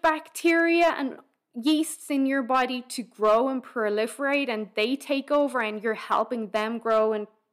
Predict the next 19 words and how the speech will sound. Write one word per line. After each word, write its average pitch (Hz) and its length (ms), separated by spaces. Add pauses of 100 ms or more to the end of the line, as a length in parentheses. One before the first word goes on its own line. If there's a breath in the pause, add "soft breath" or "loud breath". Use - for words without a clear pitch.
(120)
proliferate, 220 760 (320 soft breath)
proliferate 240 840
and 208 180 (380 loud breath)
feed 254 580
from 233 260
all 220 220
of 214 160
your 214 160
good 220 400
foods 311 600
and 220 200
these 214 280
good 233 380 (240)
herbs, 262 520
and 214 240
maybe 220 320
you're 220 320
doing 208 380
some 180 360